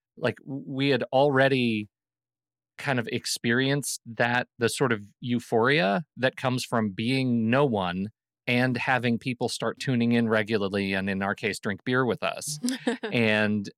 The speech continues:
Speaker 1: uh, and that, that was, that was it. I mean, that was, that was the most, like, I realized we have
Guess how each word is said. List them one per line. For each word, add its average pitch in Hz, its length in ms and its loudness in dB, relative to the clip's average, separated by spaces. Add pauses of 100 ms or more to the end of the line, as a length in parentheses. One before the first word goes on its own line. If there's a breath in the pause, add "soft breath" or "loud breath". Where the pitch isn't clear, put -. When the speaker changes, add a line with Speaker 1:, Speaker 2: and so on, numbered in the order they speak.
(100)
Speaker 1:
uh, 107 380 2 (100)
and 117 320 -2
that, 120 280 -2 (480)
that 117 460 0
was, 107 460 -2
that 107 240 0
was 92 160 -8
it. 101 260 -2 (100)
I 101 100 -12
mean, 92 180 -8
that 107 200 -4
was, 98 360 -8 (320)
that 117 180 0
was 104 220 -6
the - 80 -6
most, 104 380 0
like, 110 160 -2
I - 20 2
realized 110 500 2
we 117 180 -2
have 123 420 0